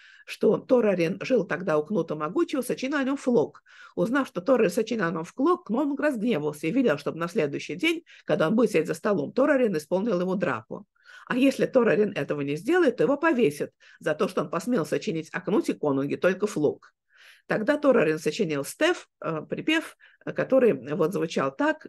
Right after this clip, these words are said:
«Кнут земных хранитель царств, Христос небесных», и вставил его в этот флок, а потом прибавил ещё несколько виз. Кнут Конунг наградил его за драпу пятьюдесятью марками серебра, и эту драпу называют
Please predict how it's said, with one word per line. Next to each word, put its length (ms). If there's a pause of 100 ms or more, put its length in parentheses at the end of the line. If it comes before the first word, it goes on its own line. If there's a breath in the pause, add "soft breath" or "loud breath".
«Кнут 480
земных 420
хранитель 600
царств, 500 (180 loud breath)
Христос 520
небесных», 720 (420 loud breath)
и 100
вставил 420
его 260
в 40
этот 240
флок, 420
а 60
потом 260
прибавил 480
ещё 280
несколько 480
виз. 360 (540 soft breath)
Кнут 300
Конунг 320
наградил 520
его 180
за 160
драпу 280
пятьюдесятью 800
марками 500
серебра, 500
и 160
эту 240
драпу 360
называют 460